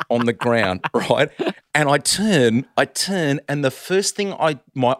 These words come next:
eyes are drawn to is the red light on the security camera looking straight at us. I'm like, "This is on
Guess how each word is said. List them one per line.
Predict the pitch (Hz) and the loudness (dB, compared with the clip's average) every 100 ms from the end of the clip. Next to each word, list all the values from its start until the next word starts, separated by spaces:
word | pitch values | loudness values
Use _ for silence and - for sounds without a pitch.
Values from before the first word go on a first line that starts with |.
| 131 | -2
eyes | 143 143 | -2 -2
are | 110 | -4
drawn | 95 120 143 | -6 -4 -4
to | 139 95 104 123 _ | -6 -6 -6 -8 _
is | 143 120 | -6 -4
the | 120 | -4
red | 107 131 151 | -2 -2 -2
light | 120 123 127 - | 0 2 2 0
on | 117 | -4
the | 107 | 0
security | - 104 - - 123 131 | -2 -4 -12 -8 -6 -6
camera | 123 113 98 85 | -4 -2 -2 -2
looking | 104 117 107 | -4 -4 0
straight | - - - 131 127 | 0 0 4 4 4
at | 123 | 2
us. | 117 110 | 0 2
I'm | 131 | 2
like, | 123 113 107 - - - _ | 2 0 0 -6 -12 -18 _
"This | 143 139 | -4 -4
is | 123 | -2
on | 120 107 | -2 -2